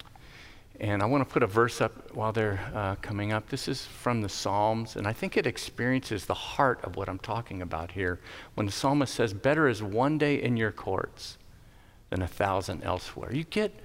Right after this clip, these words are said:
what the psalmist is saying, that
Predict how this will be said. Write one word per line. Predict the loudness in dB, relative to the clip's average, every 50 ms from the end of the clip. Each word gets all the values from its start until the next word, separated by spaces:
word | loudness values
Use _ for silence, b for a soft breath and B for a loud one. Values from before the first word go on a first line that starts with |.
| B B B B B B B B B B B B -20 -18 -18 -18 -18 -20 -14 -10
what | -8 -8 -6
the | -4 -2
psalmist | -2 0 0 0 2 2 0 0 -2 -4
is | -6
saying, | -4 -2 0 2 2 2 2 0 -2 -4 -4 -4
that | -2 -4 -4 -4 -10